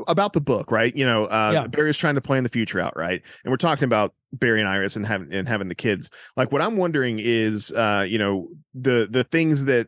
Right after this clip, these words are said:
Speaker 1: that Bart and Nora talked about, like Iris's empire and stuff like
Speaker 2: Right.
Speaker 1: that. Um, did Barry try to manipulate timeline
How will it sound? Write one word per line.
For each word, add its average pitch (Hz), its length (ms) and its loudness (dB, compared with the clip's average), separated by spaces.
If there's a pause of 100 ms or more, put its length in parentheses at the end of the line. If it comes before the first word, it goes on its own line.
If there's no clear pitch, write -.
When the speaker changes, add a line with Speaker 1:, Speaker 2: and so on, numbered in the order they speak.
Speaker 1:
that 117 280 0
Bart 131 320 0
and 120 60 -4
Nora 120 200 4
talked 107 260 0
about, 95 320 0
like 92 160 -2
Iris's 110 380 0
empire 98 360 0
and 92 120 -4
stuff 110 200 -2
like 101 140 0
Speaker 2:
Right. 117 80 -2
Speaker 1:
that. 92 280 0 (460)
Um, 104 400 0 (800)
did 131 300 0
Barry 170 480 2
try 127 460 0
to 120 680 0 (360)
manipulate 123 800 0
timeline 92 800 -4